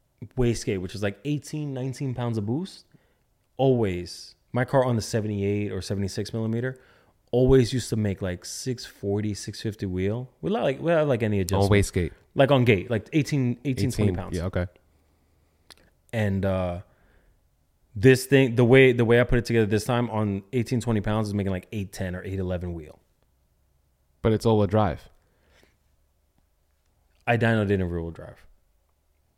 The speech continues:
Speaker 2: Gotcha.
Speaker 1: Yes. So the transmission that this uses is a, uh, three thirty-five six-speed tranny,
Speaker 2: Okay.
Speaker 1: um, from an N fifty-four car. And, um, if you unplug the transfer case,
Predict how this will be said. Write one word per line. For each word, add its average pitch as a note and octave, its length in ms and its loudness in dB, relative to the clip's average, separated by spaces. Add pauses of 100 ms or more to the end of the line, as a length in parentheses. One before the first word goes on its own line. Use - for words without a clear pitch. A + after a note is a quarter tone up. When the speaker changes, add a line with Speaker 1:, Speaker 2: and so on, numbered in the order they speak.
(220)
Speaker 2:
Gotcha. F2+ 640 -12
Speaker 1:
Yes. G#2 280 0
So A#2 600 6
the A#2+ 100 2
transmission C3+ 600 0
that B2 140 0
this A2 200 -4
uses G2+ 520 -2
is G2+ 220 -6
a, G2 140 -2
uh, F#2+ 80 -4
three A#2+ 160 -4
thirty-five G#2 560 -4
six-speed - 380 -8
tranny, F2+ 340 -8 (340)
Speaker 2:
Okay. G2 220 -6
Speaker 1:
um, G#2 120 -2
from G2 160 -4
an F#2+ 60 -6
N G#2 100 -4
fifty-four F#2+ 380 -6
car. - 220 -10 (1800)
And, G2+ 480 2 (360)
um, F#2 380 -4
if A#2+ 240 -4
you G#2+ 360 -2
unplug A#2+ 280 0
the G#2 40 -10
transfer G#2+ 300 -6
case, - 460 -12